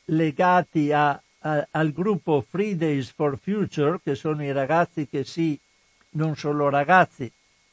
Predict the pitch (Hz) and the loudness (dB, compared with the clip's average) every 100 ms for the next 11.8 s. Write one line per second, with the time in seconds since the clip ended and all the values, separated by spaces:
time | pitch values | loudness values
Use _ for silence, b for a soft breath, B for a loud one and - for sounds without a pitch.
0 | _ - 151 - 139 - 190 185 170 147 | _ -6 -4 -2 -4 2 2 4 2 2
1 | 156 - - 190 180 165 147 131 - - | 0 0 -2 0 0 0 0 0 -2 -6
2 | 143 160 151 180 180 156 147 151 151 151 | -2 0 2 2 2 0 0 0 0 0
3 | 143 135 190 - 151 143 143 139 123 _ | -2 -2 -2 0 -2 2 2 2 -2 _
4 | _ _ 165 147 156 127 156 139 220 190 | _ _ -2 0 -2 -2 -4 -2 2 2
5 | 147 113 - 160 160 151 143 160 156 147 | 2 0 -4 -4 -4 -4 -2 -2 -2 -4
6 | 147 - 175 165 151 143 147 175 - 147 | -6 -4 -4 -2 -2 0 2 2 2 -6
7 | - 139 135 127 147 147 135 - 170 151 | -4 -6 -6 -6 -6 -4 -4 -2 -2 -2
8 | 127 135 147 170 208 - _ _ _ _ | -2 -2 -2 -4 -4 -8 _ _ _ _
9 | _ _ _ _ _ _ _ _ _ _ | _ _ _ _ _ _ _ _ _ _
10 | _ - 254 185 170 165 190 160 190 196 | _ -4 2 4 4 4 0 0 0 0
11 | - 196 180 156 - 180 220 | -2 -2 0 0 0 -2 -2